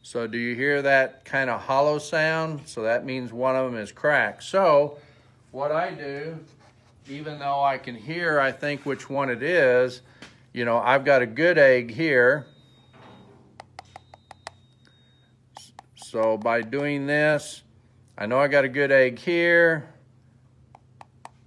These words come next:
I can tell by that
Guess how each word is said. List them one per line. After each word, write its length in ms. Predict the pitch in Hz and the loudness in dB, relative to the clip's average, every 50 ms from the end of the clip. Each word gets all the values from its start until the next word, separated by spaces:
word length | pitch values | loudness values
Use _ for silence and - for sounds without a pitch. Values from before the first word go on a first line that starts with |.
| - - _ _ _ - - _ _ - - _ _ _ _ _ _ _ _ - | -20 -20 _ _ _ -20 -20 _ _ -20 -20 _ _ _ _ _ _ _ _ -6
I 120 | - 117 120 | -6 -6 -4
can 240 | - 123 117 110 | -4 -6 -8 -8
tell 440 | - - - 170 170 165 160 156 147 | -6 0 2 4 4 6 6 6 4
by 300 | 135 131 131 127 123 120 | 4 4 4 4 4 4
that 560 | 117 120 120 120 120 117 113 - - - - | 4 4 4 4 4 2 2 0 -4 -16 -20